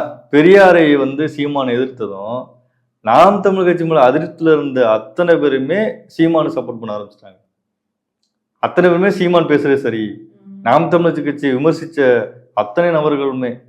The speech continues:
Speaker 1: ஆ, இயக்குனர் கார்வண்ணனா இருக்கட்டும், ஆ, இன்னும் நிறைய பேரு, ஆ, இப்ப சமீபத்துல, ஆ, தமிழன் டி வி கலைக்கூட்டு உதயமா இருக்கட்டும், இவங்கெல்லாம் வருத்தத்துல இருந்தவங்க, எல்லாருமே வருத்தத்துல இருந்தவங்க அத்தனை பேருமே வந்து,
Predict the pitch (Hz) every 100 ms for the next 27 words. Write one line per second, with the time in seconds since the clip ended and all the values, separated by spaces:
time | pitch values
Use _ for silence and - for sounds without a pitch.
0 | _ 110 107 107 113 113 113 104 117 123
1 | 123 117 110 104 - 101 104 104 - _
2 | _ _ 113 110 107 107 107 131 127 123
3 | 135 185 180 175 131 - - _ _ _
4 | _ _ _ _ _ - 113 110 107 110
5 | 107 107 123 123 120 120 123 113 - -
6 | _ 113 107 107 104 104 120 127 117 113
7 | 107 101 113 120 120 110 104 104 101 98
8 | 98 101 104 104 117 127 156 170 131 -
9 | 139 180 170 143 131 117 107 101 104 139
10 | 170 160 143 185 170 151 135 127 117 107
11 | 107 170 165 156 175 165 165 226 -